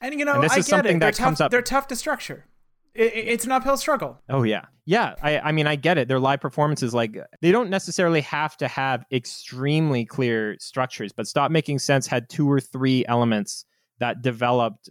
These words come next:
Speaker 2: over the course of the film, and they tie the whole thing together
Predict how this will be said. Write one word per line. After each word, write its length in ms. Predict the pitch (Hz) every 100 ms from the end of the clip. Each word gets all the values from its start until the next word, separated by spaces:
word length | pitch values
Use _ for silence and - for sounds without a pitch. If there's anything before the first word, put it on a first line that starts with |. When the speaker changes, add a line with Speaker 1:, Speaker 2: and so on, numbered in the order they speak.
| -
Speaker 2:
over 600 | 117 117 113 107 104 101 _
the 100 | 127
course 360 | 113 131 117 -
of 60 | 110
the 60 | 101
film, 340 | 135 120 107
and 100 | 123
they 100 | 120
tie 320 | 113 - 120 123
the 100 | 113
whole 220 | 123 120
thing 260 | - 117 117
together 520 | 107 101 98 95